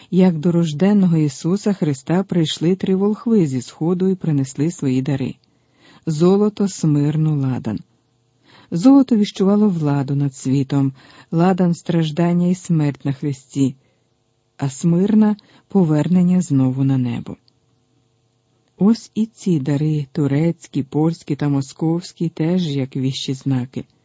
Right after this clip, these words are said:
Дари польські вкриті килимами, турецькі — шовками,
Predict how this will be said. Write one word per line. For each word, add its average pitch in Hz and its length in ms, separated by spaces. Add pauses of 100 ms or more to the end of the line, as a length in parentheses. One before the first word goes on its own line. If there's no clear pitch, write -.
(580)
Дари 214 260
польські 254 460
вкриті 196 400
килимами, 127 760 (380)
турецькі — 175 580
шовками, 156 720